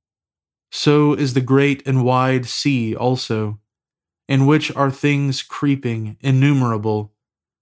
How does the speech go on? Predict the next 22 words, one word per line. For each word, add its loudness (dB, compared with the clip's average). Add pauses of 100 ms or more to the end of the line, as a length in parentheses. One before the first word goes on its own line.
(140)
creatures 0
both 2
small -2
and -6
great. 0 (1200)
There 4
go 2
the 2
ships, -4 (480)
and 0
there 2
is -4
that 0
Leviathan, 0 (580)
whom 4
you 4
made 0
to -6
take -2
its -6
pleasure 0
therein. -2